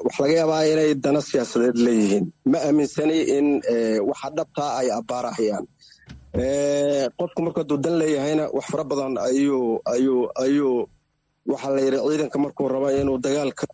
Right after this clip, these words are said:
ku guulaysto, muxuu ahaay, uu la geliyana, guulaha iyo geesinimada iyo waxa la ga-, waxa la gaarahaya iyo waxa fiican iyo in dan la soo ceshanahaya iyo waxaasa laga sheekeeyaa. Markii, eh, ciidankan la rabo in la bajiyana oo la yidhaahdo dagaalka ma gelaynana,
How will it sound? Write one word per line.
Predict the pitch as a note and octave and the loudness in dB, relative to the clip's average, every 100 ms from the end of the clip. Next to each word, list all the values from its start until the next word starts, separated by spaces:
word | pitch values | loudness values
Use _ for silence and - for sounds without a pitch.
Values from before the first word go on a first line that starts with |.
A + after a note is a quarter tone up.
| - - | -14 -10
ku | D3 | -6
guulaysto, | C#3 C#3+ C#3+ C3+ - C#3 | -2 0 0 -2 -2 0
muxuu | C3+ - D3 | 0 -2 -4
ahaay, | A#2+ C3+ | -2 0
uu | C3+ C3+ | 2 2
la | C3 | 0
geliyana, | B2+ C3+ D#3 A2 - _ _ _ | 0 0 0 -4 -8 _ _ _
guulaha | C#3+ E3 D3+ D3 - A#2 | -2 -2 -2 -6 -4 0
iyo | C3 B2+ | 2 2
geesinimada | B2 C3 B2 C#3+ C#3+ D3+ D3+ C#3+ - | 0 -2 -2 0 0 0 0 -2 0
iyo | B2+ B2+ | 2 2
waxa | C3 - C3+ | 0 -2 -2
la | C#3 | -2
ga-, | C3 - _ - - | -2 -8 _ -20 -8
waxa | - D#3 D3+ | -6 -4 -2
la | C#3+ | -2
gaarahaya | D3+ D#3 D3 C#3 D#3 | -2 -2 -2 0 0
iyo | - B2 | 0 0
waxa | A#2+ D3 | -2 -4
fiican | - D3+ D3+ D3 D3+ D3 G#2+ | -4 -4 -4 -2 0 0 0
iyo | A#2 B2+ D3 D3+ _ - _ | 2 2 0 -4 _ -20 _
in | C3+ C#3+ | -2 -2
dan | D#3+ | 0
la | D#3 | -2
soo | - D#3 | -2 -2
ceshanahaya | C3+ - D#3+ D3 D#3 | -2 -2 -2 0 2
iyo | D#3+ D3 | 2 0
waxaasa | - C#3 C3 | -2 -4 0
laga | C3+ | 0
sheekeeyaa. | B2+ B2 - A2 G#2+ E2+ - _ _ - | -2 -4 -2 0 0 -2 -10 _ _ -6
Markii, | C3+ D3 - D#3+ D#3 D#3+ | -2 -2 -2 -2 0 0
eh, | C#3 B2+ C3 C3 A2 | 2 2 2 2 2
ciidankan | D#3 E3 - D3 | 0 0 -2 -2
la | D3 | -2
rabo | C3+ D3 | 0 0
in | D#3 | 2
la | D3 | 0
bajiyana | C#3 C3 - D3 C#3+ | -2 -6 -2 0 2
oo | C#3 | 2
la | C3+ | 2
yidhaahdo | C#3 C3+ C3+ | 0 -2 0
dagaalka | D3+ D3+ C3+ | 0 -2 -2
ma | C#3+ C#3 | -2 0
gelaynana, | C#3 C#3 C#3+ B2 | 0 0 0 -2